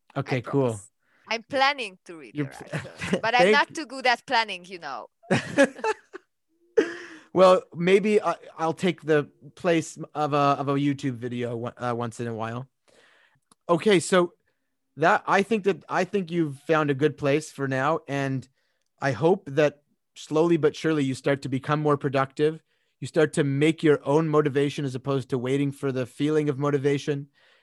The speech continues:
Speaker 1: and that you continue to make time for the things that matter, like dogs and your research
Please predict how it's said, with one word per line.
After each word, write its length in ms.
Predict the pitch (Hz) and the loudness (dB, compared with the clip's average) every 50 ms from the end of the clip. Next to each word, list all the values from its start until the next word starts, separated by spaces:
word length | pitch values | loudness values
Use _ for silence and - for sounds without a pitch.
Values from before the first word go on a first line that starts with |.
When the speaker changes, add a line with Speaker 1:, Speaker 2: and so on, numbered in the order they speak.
| _ _ _ _ _ - | _ _ _ _ _ -6
Speaker 1:
and 500 | 135 139 143 143 139 143 143 143 135 123 131 - _ - | -2 0 0 2 2 2 0 -2 -2 -4 -8 -14 _ 0
that 160 | 147 147 147 | 2 2 2
you 460 | 139 151 151 151 156 151 151 147 - _ _ _ _ _ _ _ _ _ - | 4 4 4 4 4 2 0 -4 -8 _ _ _ _ _ _ _ _ _ -6
continue 400 | - 175 147 175 175 180 196 196 | -4 -2 0 0 0 0 0 -2
to 140 | - - 180 | -2 -2 -2
make 240 | 170 180 175 - - | 0 -2 -2 -2 0
time 260 | 175 170 175 185 185 | 0 2 2 2 0
for 120 | 170 180 | -2 -2
the 100 | 156 156 | -4 -2
things 240 | 147 - 165 165 147 | -2 -2 -2 0 0
that 120 | 156 151 | 0 0
matter, 320 | 135 143 151 165 165 151 131 | 2 2 2 2 2 2 0
like 240 | 127 123 123 - - | 0 -2 -4 -4 -2
dogs 380 | 135 131 135 147 165 165 147 | 0 0 2 2 0 0 -4
and 100 | 135 120 | -6 -6
your 120 | 120 120 120 | -4 -6 -4
research 640 | 120 131 143 139 - 165 160 160 156 - - - | -2 -2 -4 -2 -2 -2 -2 -2 -4 -8 -20 -20